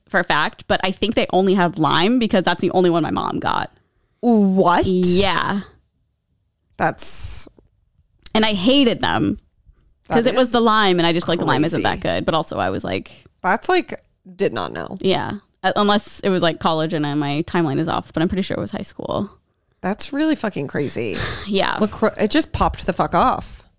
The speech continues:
Speaker 1: No, yeah, it got super trendy. And now they have all the flavors.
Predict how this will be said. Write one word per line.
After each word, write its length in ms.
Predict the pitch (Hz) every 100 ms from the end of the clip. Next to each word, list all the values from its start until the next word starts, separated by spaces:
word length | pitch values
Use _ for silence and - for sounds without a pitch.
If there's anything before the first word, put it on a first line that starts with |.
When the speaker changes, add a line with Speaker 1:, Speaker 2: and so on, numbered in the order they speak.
| _ -
Speaker 1:
No, 140 | 269
yeah, 180 | 247 180
it 60 | 180
got 160 | 202
super 240 | - - 165
trendy. 400 | - 98 127 196 - _ _ _
And 80 | 190
now 60 | 190
they 100 | 185
have 140 | 190 175
all 140 | 151
the 80 | 156
flavors. 760 | - - - - 208 - -